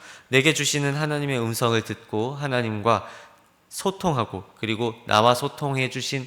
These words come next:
하나님, 나를 사랑하시는 하나님을 기억해야 합니다.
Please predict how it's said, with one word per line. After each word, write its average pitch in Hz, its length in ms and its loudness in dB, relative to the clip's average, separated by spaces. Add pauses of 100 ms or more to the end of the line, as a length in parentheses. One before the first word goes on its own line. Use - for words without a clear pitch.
하나님, 104 420 -6 (400)
나를 117 240 4
사랑하시는 131 680 2
하나님을 117 520 -2 (360)
기억해야 123 540 2
합니다. 92 360 -6